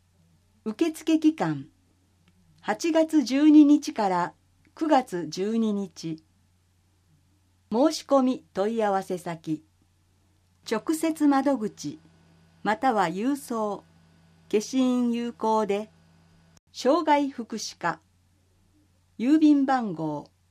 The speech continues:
五七二の八五三三、池田西町二十八番二十二号。電話八三八の零三八二です。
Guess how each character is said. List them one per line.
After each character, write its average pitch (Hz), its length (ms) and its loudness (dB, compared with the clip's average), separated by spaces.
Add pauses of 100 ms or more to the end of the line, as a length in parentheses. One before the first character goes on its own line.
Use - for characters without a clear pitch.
(160)
五 294 260 2
七 294 320 4
二 175 160 -4
の 160 280 -2 (120)
八 311 360 -2
五 254 340 0
三 226 320 -6
三、 170 360 -8 (960)
池 311 280 2
田 311 120 6
西 302 280 4
町 196 440 -4 (120)
二 285 160 4
十 233 260 -2
八 185 340 -10
番 165 320 -4 (200)
二 294 180 6
十 175 320 -2
二 214 200 -2
号。 151 320 -8 (1080)
電 220 340 -2
話 202 220 -2 (460)
八 302 300 -4
三 294 280 0
八 175 360 -6
の 160 260 -4 (400)
零 262 240 4
三 254 460 -4
八 277 360 -2
二 254 280 0
で 147 140 -10
す。 - 200 -20